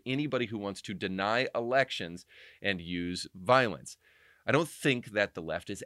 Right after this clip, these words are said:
actually concerned about that whatsoever. So essentially all he's saying is anybody that I disagree with is,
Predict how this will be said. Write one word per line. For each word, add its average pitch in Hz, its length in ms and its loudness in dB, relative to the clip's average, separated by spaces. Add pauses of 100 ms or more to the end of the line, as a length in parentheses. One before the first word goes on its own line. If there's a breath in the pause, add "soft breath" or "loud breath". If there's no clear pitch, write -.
actually 107 560 2
concerned 95 460 -8
about 92 280 -2
that 95 280 0
whatsoever. 107 1400 -4 (440 soft breath)
So 117 320 -2
essentially 120 440 0
all 107 160 4
he's 98 180 0
saying 95 260 2
is 92 100 -2
anybody 117 360 2
that 98 140 0
I 92 60 2
disagree 92 540 -2
with 87 320 -2
is, 98 440 0